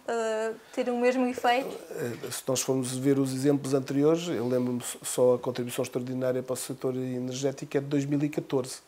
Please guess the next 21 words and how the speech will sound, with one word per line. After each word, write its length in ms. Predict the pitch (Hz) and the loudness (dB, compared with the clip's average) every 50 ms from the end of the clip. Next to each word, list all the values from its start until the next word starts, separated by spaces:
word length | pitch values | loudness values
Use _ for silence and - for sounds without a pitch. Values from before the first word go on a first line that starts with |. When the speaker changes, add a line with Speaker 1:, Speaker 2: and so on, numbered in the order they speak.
| - - - | -20 -16 -8
Speaker 1:
Sim. 260 | - - - 165 156 | -4 -2 2 4 4
Speaker 2:
sempre 180 | 147 - - | 4 2 0
considerada 580 | - - 147 - - 147 139 143 139 131 131 135 | -2 -2 -2 -2 -2 -2 2 4 4 4 4 0
todos 320 | 131 - - 151 139 139 | -4 -2 -2 -2 -2 -2
os 220 | 139 135 131 127 135 | -4 -6 -4 -2 0
anos 280 | 135 139 143 - - - - - - - - - - - - - - - | 0 0 -2 -4 -8 -18 -20 -20 -20 -20 -20 -20 -20 -20 -20 -20 -10 0
como, 380 | - 135 135 135 135 135 - - - | 2 4 4 4 2 0 -2 -4 -6
eh, 300 | 139 127 120 117 117 113 | -6 -4 -4 -4 -6 -6
como 140 | - - 143 | -2 -2 -2
extraordinária, 720 | - - - 151 147 143 147 147 131 120 110 113 110 104 | -2 0 0 2 2 2 2 2 0 -2 -4 -6 -8 -8
não 100 | 107 107 | -8 -10
é? 160 | 104 104 104 - - - - 143 120 - | -10 -10 -12 -14 -16 -10 -10 -10 -4 0
É 80 | 156 | 0
evidente 540 | 143 135 123 135 131 123 135 135 131 131 - - | 2 2 2 0 0 0 0 -2 -2 -4 -8 -12
que 240 | - - 139 139 143 | -4 -2 -2 -2 -2
a 60 | 139 | -4
partir 360 | - - 139 123 - - 147 | -2 -2 -4 -4 -2 -6 -6
de 40 | 131 | -6
determinado 560 | - - - 139 135 139 139 139 135 131 127 139 | -6 -6 -6 -2 0 0 2 2 0 0 0 0
momento, 540 | 143 139 135 139 143 143 156 156 - 185 180 - - - - - - - - - - - | 0 0 2 0 0 -2 -4 -6 -8 -12 -12 -14 -20 -20 -20 -20 -20 -20 -20 -20 -12 -4
eh, 200 | 135 127 139 - | -2 -2 -2 -2